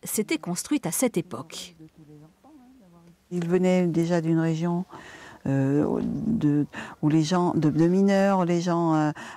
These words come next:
Speaker 2: avaient, souffraient aussi beaucoup. Il est arrivé dans les campagnes creusoises, dans la campagne où les, les paysans étaient vraiment, avaient de petits revenus. Et il a,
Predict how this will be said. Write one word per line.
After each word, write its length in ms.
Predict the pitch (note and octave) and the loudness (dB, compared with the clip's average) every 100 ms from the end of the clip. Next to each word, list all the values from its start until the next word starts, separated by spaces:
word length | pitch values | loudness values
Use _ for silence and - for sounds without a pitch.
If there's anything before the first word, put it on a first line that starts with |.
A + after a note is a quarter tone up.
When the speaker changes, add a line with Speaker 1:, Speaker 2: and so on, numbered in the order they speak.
| - | -6
Speaker 2:
avaient, 220 | C3+ D3 | -2 -2
souffraient 500 | - F#3+ - G3 F#3+ | -4 -8 -6 -2 0
aussi 340 | F#3+ F#3 - | 0 -2 -6
beaucoup. 460 | F#3 G#3 - A3 A3 | -4 -6 -4 -2 0
Il 100 | F#3 | 2
est 60 | E3 | 0
arrivé 320 | E3 E3 F3 | 0 -2 0
dans 100 | E3+ | 0
les 80 | F3 | -2
campagnes 340 | F3+ F3 F#3 | -4 -2 -4
creusoises, 500 | - G3 G3+ G3+ G3+ - - - | -2 -4 -2 -2 -4 -10 -20 -6
dans 80 | E3+ | -2
la 100 | F3 | -2
campagne 500 | - F3+ G3 F#3+ F#3 | -2 -4 -2 0 0
où 60 | F3 | 0
les, 180 | E3+ F3 - - - | -2 -4 -8 -20 -10
les 40 | D3+ | -2
paysans 540 | F3+ F3+ F3 G3 G3 | 2 2 2 2 2
étaient 400 | F3 E3+ F3 E3+ | 0 0 0 0
vraiment, 520 | E3 F3 F#3 F#3+ F3+ | 2 0 0 0 2
avaient 180 | E3 E3+ | 0 0
de 80 | E3 | -2
petits 280 | - D#3+ G3 | -2 -2 0
revenus. 540 | G3+ G3+ G3+ G#3 A3+ - - - - | 2 2 2 2 -2 -6 -18 -16 -2
Et 400 | F3 F#3 F3+ F3+ A#2+ - | 2 4 4 2 0 -4
il 160 | D3 F#3+ | -4 0
a, 240 | F#3+ F#3+ | 0 0